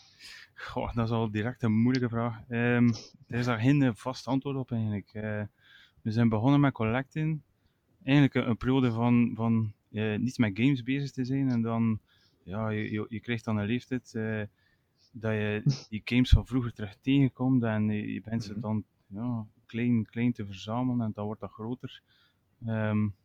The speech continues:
Speaker 1: ja. Op een gegeven moment, eh, hebben we onze zolder ingericht en
Speaker 2: Mhm.
Speaker 1: dat werd te klein en ik weet nog dat we toen, eh, alles naar de kelder verhuisden en toen werd het kelder en zolder. Ja, en op een gegeven moment, eh,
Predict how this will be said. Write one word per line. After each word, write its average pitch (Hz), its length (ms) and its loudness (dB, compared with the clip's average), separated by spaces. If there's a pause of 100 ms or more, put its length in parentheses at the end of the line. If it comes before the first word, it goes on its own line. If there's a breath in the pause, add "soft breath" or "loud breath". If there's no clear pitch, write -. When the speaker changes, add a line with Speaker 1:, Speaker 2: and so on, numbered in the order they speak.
(180)
Speaker 1:
ja. 107 440 -4
Op 113 180 0
een 123 60 2
gegeven 135 200 4
moment, 135 460 4
eh, 117 380 0
hebben 113 480 0
we 110 80 0
onze 107 280 -2
zolder 123 280 0
ingericht 139 540 -2 (520)
en 101 260 0
Speaker 2:
Mhm. 147 100 2
Speaker 1:
dat 110 100 2
werd 117 200 -2
te - 80 -18
klein 143 600 0
en 110 380 0 (480)
ik - 60 -12
weet 139 120 2
nog 127 100 6
dat 123 120 6
we 120 100 6
toen, 123 240 8
eh, 120 140 6
alles 120 300 2
naar 117 260 4
de 107 240 0 (100)
kelder 135 340 2
verhuisden 127 760 2
en 113 160 -4
toen 127 120 2
werd 113 120 2
het 101 100 -8
kelder 104 340 0
en 123 240 4
zolder. 131 420 0 (400)
Ja, 90 220 -4
en - 0 -
op 87 100 0
een 98 100 0
gegeven 113 360 0
moment, 104 420 2
eh, 101 380 -2